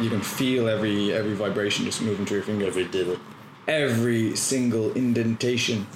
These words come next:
Speaker 1: But, um, you actually have a thumbstick as well, and you use a thumbstick to move around. Let's just, for example, say a third person or R P G. Um, and you just move around with it. That's actually really interesting.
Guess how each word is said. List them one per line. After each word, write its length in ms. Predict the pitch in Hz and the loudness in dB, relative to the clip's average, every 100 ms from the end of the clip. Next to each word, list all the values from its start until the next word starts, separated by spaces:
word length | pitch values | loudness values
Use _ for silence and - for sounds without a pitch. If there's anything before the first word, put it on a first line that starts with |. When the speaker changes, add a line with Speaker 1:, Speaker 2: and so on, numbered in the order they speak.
| - | -2
Speaker 1:
But, 160 | 139 | 0
um, 560 | 131 123 120 120 120 - - - - - - - - - - - | 2 2 2 2 2 -2 -12 -20 -20 -20 -20 -20 -20 -20 -8 -2
you 200 | 139 135 | 2 2
actually 300 | 135 - 131 | 0 0 0
have 80 | |
a 40 | 117 | 0
thumbstick 400 | 160 156 117 113 | 0 0 0 0
as 80 | 104 | 0
well, 200 | 113 113 | 2 2
and 100 | 113 | 2
you 60 | |
use 220 | 120 110 | 2 0
a 40 | 127 | -2
thumbstick 320 | 127 117 - | -2 -2 -2
to 400 | 107 104 98 95 | 0 2 0 -2
move 280 | 107 113 104 | -2 0 0
around. 400 | 104 104 107 101 - - | 0 0 0 -2 -6 -4
Let's 180 | 185 185 | -2 0
just, 140 | 165 | 0
for 80 | 175 | 0
example, 320 | 127 139 131 | 0 0 0
say 440 | 123 120 117 113 107 - - - | 0 2 2 0 -2 -12 -18 -10
a 60 | - | -2
third 200 | 151 151 | -2 0
person 640 | 143 117 123 117 107 101 - - - - - - - - - - - - - - | 0 2 0 0 0 -4 -8 -20 -20 -20 -20 -20 -20 -20 -20 -20 -20 -20 -14 -6
or 320 | 113 113 120 - | -2 -2 -2 -2
R 120 | 131 104 | -2 0
P 80 | 101 | 0
G. 240 | 98 95 - - - - - | -2 -4 -10 -20 -20 -20 -6
Um, 560 | 110 107 107 110 104 - | -2 0 0 0 -2 -4
and 120 | - | -4
you 60 | 160 | -2
just 140 | 202 | 0
move 160 | 220 175 | 2 2
around 160 | 190 202 | 2 2
with 80 | |
it. 40 | 131 | 0
That's 120 | 135 | 0
actually 280 | 196 220 190 | 0 0 0
really 140 | 139 | 0
interesting. 360 | 160 151 117 | 0 -2 -6